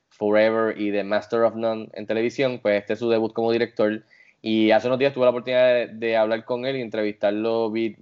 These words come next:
eh, vía, este, Zoom, o sea, un, una entrevista virtual. Súper buena gente, esta es su primera película dirigiendo. No puedo decir mucho de la película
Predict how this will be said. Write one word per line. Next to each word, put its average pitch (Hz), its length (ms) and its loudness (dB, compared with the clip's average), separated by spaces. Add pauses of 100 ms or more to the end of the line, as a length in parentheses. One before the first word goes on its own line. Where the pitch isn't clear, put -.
eh, 98 580 0 (160)
vía, 95 760 2
este, 92 720 -6 (380)
Zoom, 180 400 2
o 101 120 -8
sea, 98 260 4
un, 104 760 -6
una 107 80 -6
entrevista 113 400 0
virtual. 120 420 2 (460)
Súper 139 220 0
buena 135 200 4
gente, 120 440 2
esta 110 120 -2
es 113 80 -4
su 113 60 -10
primera 117 240 4
película 113 280 0
dirigiendo. 117 600 -2 (220)
No 107 200 -2
puedo 123 180 6
decir 123 240 0
mucho 123 340 0
de 123 60 6
la 120 100 6
película 123 720 2